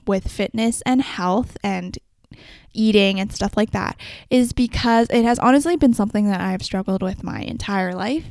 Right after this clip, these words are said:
and I really do, did not feel like I was satisfied with myself until this, these few weeks, these past few weeks. I've always had a really rocky relationship with body image and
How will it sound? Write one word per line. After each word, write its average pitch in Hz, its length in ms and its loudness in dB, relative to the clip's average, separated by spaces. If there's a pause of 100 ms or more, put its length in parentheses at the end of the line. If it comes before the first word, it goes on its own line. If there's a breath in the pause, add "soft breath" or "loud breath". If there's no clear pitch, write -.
and 185 420 -6 (520 loud breath)
I 214 120 2
really 233 460 6 (260)
do, 233 560 4
did 233 260 8
not 240 280 4
feel 226 400 2
like 214 320 0
I 196 120 -2
was 202 120 -2
satisfied 214 680 -2
with 214 180 0
myself 214 420 0
until 202 420 -2
this, - 600 -4
these 196 240 -4
few 190 200 -2
weeks, 165 280 -4
these 190 160 -8
past - 280 -6
few 87 140 -8
weeks. - 320 -14 (840 loud breath)
I've 233 140 2
always 277 260 10
had 254 280 4
a 226 80 4
really 226 240 6
rocky 208 380 2
relationship 214 840 2
with 180 360 -2
body 294 240 8
image 269 560 6
and 190 380 -4